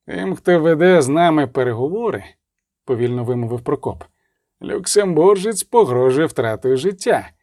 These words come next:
честі та маєтності. Церква ж до всього докидає прокляття. Вони забули про це чи вважають марними погрозами?»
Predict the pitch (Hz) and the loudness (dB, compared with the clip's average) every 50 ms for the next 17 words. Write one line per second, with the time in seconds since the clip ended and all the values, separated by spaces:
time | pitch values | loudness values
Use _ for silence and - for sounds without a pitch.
0 | _ _ _ _ - - 113 104 117 131 131 - - 202 214 196 180 - _ _ | _ _ _ _ -8 -6 -6 -4 -4 -6 -6 -4 -4 -4 -4 -4 -6 -10 _ _
1 | _ - 110 117 131 156 175 196 226 247 233 - - 107 104 98 - - - 95 | _ -6 -4 -2 0 0 0 2 2 2 2 0 0 -4 -8 -8 -8 -10 -10 -12
2 | 82 82 _ _ _ _ _ _ _ _ _ _ - - - - - 202 196 - | -12 -14 _ _ _ _ _ _ _ _ _ _ -14 -10 -8 -6 -8 -6 0 2
3 | 202 196 180 165 175 180 156 - - 196 180 175 180 151 - - - 160 143 127 | 2 2 4 4 2 2 2 4 4 4 6 6 4 2 0 0 0 0 2 4
4 | 151 151 151 139 - 131 120 117 - 107 101 98 98 - - 104 90 - - _ | 4 4 4 2 0 -4 -6 -6 -6 -8 -8 -8 -8 -12 -16 -18 -18 -18 -20 _
5 | _ _ _ - 127 151 151 135 120 147 143 123 113 160 233 254 269 254 - 202 | _ _ _ -8 -2 -2 -2 0 2 0 0 2 2 0 0 0 -2 -2 0 0
6 | 180 - - - - - - _ _ _ _ - - 185 185 180 190 180 185 196 | 0 0 -2 -8 -8 -12 -16 _ _ _ _ -14 -12 -8 -6 -4 -2 0 4 4
7 | 196 185 190 208 208 220 202 180 151 139 139 147 147 151 151 - 220 220 202 160 | 4 4 2 0 -2 2 2 4 2 2 0 -2 -2 -2 -2 0 0 0 0 0
8 | 120 110 98 107 104 95 92 | -2 -4 -6 -8 -10 -10 -12